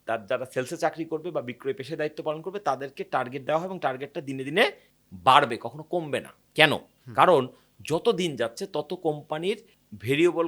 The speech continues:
Speaker 1: কস্ট এবং ফিক্সড কস্ট বেড়ে যাচ্ছে। আমি কি বোঝাতে পেরেছি?
Speaker 2: হুম।
Speaker 1: So, বাড়তি খরচের চাপ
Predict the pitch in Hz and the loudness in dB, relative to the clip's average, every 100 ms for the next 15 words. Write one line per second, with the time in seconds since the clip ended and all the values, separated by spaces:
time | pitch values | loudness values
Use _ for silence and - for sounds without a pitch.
0 | 165 175 - 165 151 165 - _ 147 - | 0 -4 -2 -8 -6 -8 -8 _ -8 -8
1 | 98 104 101 78 - - _ _ _ 104 | -10 -8 -8 -12 -16 -16 _ _ _ -18
2 | 131 120 151 190 214 202 98 123 110 - | -10 -8 -8 -6 -8 -8 -10 -12 -12 -14
3 | - - _ 120 147 - - 214 - 160 | -12 -12 _ 4 4 2 -14 -12 -4 -2
4 | 160 165 180 - 156 | -2 -4 -10 0 2